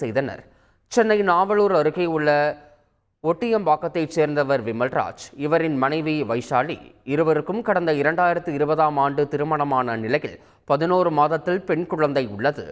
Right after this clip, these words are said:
தம்பதி இருவரும் ஒருவர் மீது ஒருவர் நடத்தையின் மீது சந்தேகம் கொண்டு சண்டையிட்டு வந்ததாக கூறப்படுகிறது. இதேபோல் சம்பவத்தன்று ஏற்பட்ட தகராறில் மனைவியை சரமாரியாக தாக்கிய விமல்ராஜ் அவரை கழுத்தை நெரித்து கொலை செய்திருக்கிறார். இதன்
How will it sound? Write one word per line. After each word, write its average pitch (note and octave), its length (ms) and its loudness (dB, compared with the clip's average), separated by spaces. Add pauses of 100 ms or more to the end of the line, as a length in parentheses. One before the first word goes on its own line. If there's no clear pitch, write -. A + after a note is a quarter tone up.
(400)
தம்பதி E3+ 340 0 (120)
இருவரும் D#3 360 2 (100)
ஒருவர் F#3 320 0
மீது F3+ 180 -2 (100)
ஒருவர் D3 380 2
நடத்தையின் D#3 480 -2
மீது C#3+ 180 -2 (100)
சந்தேகம் D3 480 0
கொண்டு C3+ 200 0 (140)
சண்டையிட்டு D3 480 -2
வந்ததாக A#2+ 540 0
கூறப்படுகிறது. A2+ 680 -4 (480)
இதேபோல் C#3 420 2 (180)
சம்பவத்தன்று D#3 600 0 (120)
ஏற்பட்ட C#3+ 280 -2 (100)
தகராறில் A#2+ 500 0 (400)
மனைவியை G3+ 480 2 (160)
சரமாரியாக F3 760 2
தாக்கிய D3 460 0
விமல்ராஜ் A#2+ 580 0 (160)
அவரை D3 260 2 (160)
கழுத்தை D#3+ 380 -2 (120)
நெரித்து D3+ 400 -2
கொலை D3 180 2 (100)
செய்திருக்கிறார். A#2 680 -2 (420)
இதன் A#3 200 2